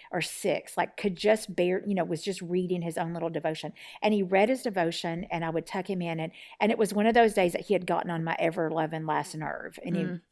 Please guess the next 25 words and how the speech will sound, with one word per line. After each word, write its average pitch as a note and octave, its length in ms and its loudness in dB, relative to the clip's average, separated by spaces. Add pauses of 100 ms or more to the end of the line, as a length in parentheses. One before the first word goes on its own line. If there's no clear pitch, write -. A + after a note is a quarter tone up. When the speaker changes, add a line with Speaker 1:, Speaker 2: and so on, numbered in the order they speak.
Speaker 1:
parents E3+ 340 -6
out - 140 0
there D#3+ 120 0
know D3 140 -2
that - 160 -2
day. A3+ 200 2 (200)
Speaker 2:
<laughs> F4 200 -4
Speaker 1:
And A#3+ 140 4
so A#3 220 8 (160)
he B3+ 160 0
asked A3 300 2
me D4+ 80 0
a D4+ 60 0
question. G3 680 0 (240)
You A3 80 2
know, A3 60 6
he G#3 100 4
said, G#3+ 180 4
"Mama, B3 280 4
what A3+ 180 6
does C4 140 4
it C4 100 -2
mean G#3 240 0
to E3+ 140 -2
boast?" - 640 -2